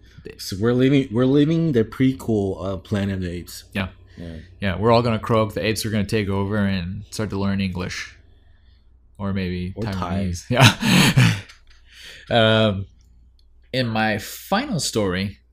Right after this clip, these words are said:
Speaker 2: is really how we're gonna all cope in the midst of being quarantined.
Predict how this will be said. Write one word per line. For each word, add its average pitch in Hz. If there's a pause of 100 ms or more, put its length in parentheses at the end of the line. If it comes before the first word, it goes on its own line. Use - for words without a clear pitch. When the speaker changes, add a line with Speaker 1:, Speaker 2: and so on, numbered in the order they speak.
(500)
Speaker 2:
is 107
really 127
how 113
we're 110
gonna 107
all 98
cope - (960)
in 104
the 98
midst 107
of 98
being 98
quarantined. 98